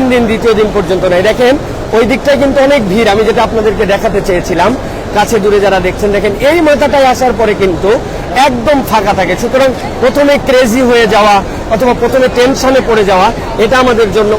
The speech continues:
উচিত হবে না। আমাদেরকে এই জায়গায় এসে ধীরস্থিরভাবে কঙ্কর নিক্ষেপ করতে হবে। এবং এখানে কঙ্কর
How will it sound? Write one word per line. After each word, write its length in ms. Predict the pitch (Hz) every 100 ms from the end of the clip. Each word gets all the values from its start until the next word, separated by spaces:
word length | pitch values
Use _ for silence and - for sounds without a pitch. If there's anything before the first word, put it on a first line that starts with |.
| 226
উচিত 180 | 226 220 214
হবে 120 | 190
না। 60 | 180
আমাদেরকে 360 | 196 208 196 262 269 - - 214
এই 80 | 233
জায়গায় 240 | 233 233 220 220
এসে 200 | - 294 285 - -
ধীরস্থিরভাবে 640 | 220 285 - 285 247 226 214
কঙ্কর 280 | 208 196 202 190
নিক্ষেপ 240 | - 196
করতে 140 | 185 185
হবে। 120 | 185
এবং 80 | 196 202
এখানে 200 | 262 277 254
কঙ্কর 240 | 254 269